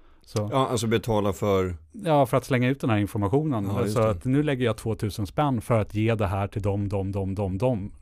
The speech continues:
Speaker 1: som inte då följer egentligen oss. Så
Speaker 2: Mm.
Speaker 1: pa-, pang dyker de här sponsrade upp, inläggen upp i ditt flöde.
Speaker 2: Mm.
Speaker 1: De har ju inte du bett om direkt,
Speaker 2: Nej.
Speaker 1: så, eh.
Speaker 2: Men det är humor.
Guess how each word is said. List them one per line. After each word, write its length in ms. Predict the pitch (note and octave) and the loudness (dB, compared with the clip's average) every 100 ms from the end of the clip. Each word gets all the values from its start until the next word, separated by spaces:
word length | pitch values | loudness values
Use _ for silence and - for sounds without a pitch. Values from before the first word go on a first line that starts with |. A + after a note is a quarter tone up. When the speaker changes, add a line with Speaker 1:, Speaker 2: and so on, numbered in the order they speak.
| - | -18
Speaker 1:
som 280 | - G#2+ | -8 -6
inte 380 | A2+ G#2 F#2 - | -4 -6 -6 -6
då 120 | G#2 | -6
följer 440 | G2+ - D#3 D#3 D3+ | -6 -2 -2 -2 -4
egentligen 340 | G2 F#2 G#2 | -4 -10 -14
oss. 220 | C3 - - - - - - | -14 -16 -20 -20 -20 -20 -12
Så 40 | - | -6
Speaker 2:
Mm. 80 | G#2 | -4
Speaker 1:
pa-, 80 | G2+ - | -6 -6
pang 300 | C#3+ A#2 G2 | -2 -2 0
dyker 260 | A2 - | -2 -2
de 80 | G#2 | -2
här 80 | F#2+ | -4
sponsrade 540 | - G#2+ G2 A2 G2+ | -4 -2 -2 -6 -8
upp, 160 | G#2+ - | -8 -12
inläggen 400 | - A2 G#2 B2+ | -8 -4 -4 -2
upp 180 | G#2 F#2+ | -2 -4
i 40 | G2+ | -8
ditt 140 | F#2+ | -8
flöde. 480 | - A2+ A2 C3 - - - - - A#2+ | -6 -4 -4 -6 -10 -14 -20 -20 -18 -10
Speaker 2:
Mm. 120 | F2 | -4
Speaker 1:
De 140 | G#2+ | 0
har 60 | B2 | 0
ju 40 | |
inte 120 | C#3+ | 0
du 120 | G#2+ G#2 | 0 -4
bett 460 | F#2 D#3+ - - | -2 -6 -6 -18
om 340 | F2+ G2+ A2 - | -14 -14 -14 -10
direkt, 240 | D#3 F#2+ F2 | -6 -4 -4
Speaker 2:
Nej. 120 | F2 - | -8 -10
Speaker 1:
så, 200 | - G2+ - _ _ _ _ _ - | -8 -8 -10 _ _ _ _ _ -14
eh. 260 | G2+ G2+ | -10 -10
Speaker 2:
Men 160 | G#2+ A#2 | -6 2
det 80 | D3 | 2
är 40 | |
humor. 440 | B2+ F3+ A2+ C#2+ | 4 2 2 -2